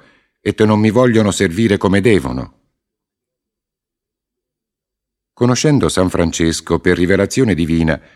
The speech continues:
che questo lebbroso era posseduto dal maligno spirito,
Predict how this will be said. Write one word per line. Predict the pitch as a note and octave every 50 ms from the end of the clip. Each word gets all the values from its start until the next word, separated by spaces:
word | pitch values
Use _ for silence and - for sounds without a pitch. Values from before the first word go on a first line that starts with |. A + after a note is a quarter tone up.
| _ _ _ _ _ _ _ _ _ _ _
che | _ - G#2+ -
questo | - C#3 D3 - - A2+ G#2+
lebbroso | G2 G2 F2 G2+ G#2+ A2+ A2 G#2+ - G2+ F2+ E2+
era | E2+ E2 E2 D#2+
posseduto | - F2+ E2 - - F2+ E2+ G#2 G#2 G2+ - - E2 D#2
dal | C#2 D#2 D2+ D2
maligno | D2 D#2+ E2 F#2+ F2+ E2 D#2+ E2+
spirito, | F2 - - - C3+ C#3 C3 C3 B2 - G#2 - - _